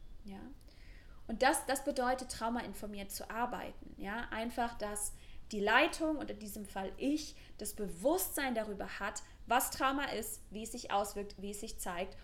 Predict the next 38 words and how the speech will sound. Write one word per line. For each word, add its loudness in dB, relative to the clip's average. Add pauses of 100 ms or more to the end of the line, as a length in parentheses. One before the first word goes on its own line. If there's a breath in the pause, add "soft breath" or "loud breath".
(200 loud breath)
und -4
eben -2
dann -2
auch -6
aktiv -8
wird, -6
wenn -6
ich -6
sehe, -2
dass -6
es, -8
dass -10
es -10
passiert. -10 (760)
Ja? -8 (960 loud breath)
Und 0
das 8
macht 0
meine 8
Räume 4
sehr 6
einzigartig 2
zu, -4
im 2
Vergleich 4
zu 0
den 0
meisten 2
anderen -2
tantrischen -6
Räumen, 0
die -2
es 2 (100)
weltweit 4
auf -4
dem -6
Markt -2
gibt. -10